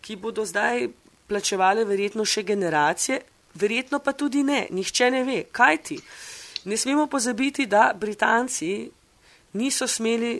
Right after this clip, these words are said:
zaradi Evropske unije trgovati z Avstralijo, ki je njihov dominion, eh, z Kanado, imeli so popolne omejitve s svojimi dominioni, niso smele,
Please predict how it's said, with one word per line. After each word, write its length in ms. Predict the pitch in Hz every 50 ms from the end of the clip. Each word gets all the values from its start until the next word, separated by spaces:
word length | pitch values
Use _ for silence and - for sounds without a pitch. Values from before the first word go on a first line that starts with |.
| - -
zaradi 340 | 170 151 185 180 185 175 180
Evropske 480 | 196 196 202 220 214 - - - 226 214
unije 260 | 202 208 208 202 196
trgovati 720 | - - 196 185 170 185 175 175 175 175 180 - - 190
z 80 | 165 175
Avstralijo, 720 | 175 165 - - - 165 151 143 143 147 170 220 269 269 -
ki 120 | - 190
je 60 | 180
njihov 300 | 180 190 190 - - 185
dominion, 680 | 165 160 175 170 160 151 147 143 143 147 175 226 262 269
eh, 920 | - - - - - - - - - - _ - 175 180 180 180 - 180
z 180 | 170 151 180 185
Kanado, 600 | - - 180 160 160 185 208 220 196 247 262 269
imeli 340 | - 196 185 185 185 190 196
so 180 | 196 - - 190
popolne 600 | - 170 170 - 180 180 196 214 220 220 202 - - -
omejitve 540 | - 175 175 165 180 190 202 - 190 185 175
s 60 | -
svojimi 360 | - 175 165 175 185 202 190
dominioni, 720 | 170 165 165 160 156 139 139 135 135 135 147 180 226 277 269 - - - - - - - - - -
niso 280 | 196 226 220 - 240
smele, 420 | 226 - 226 220 226 240 233 208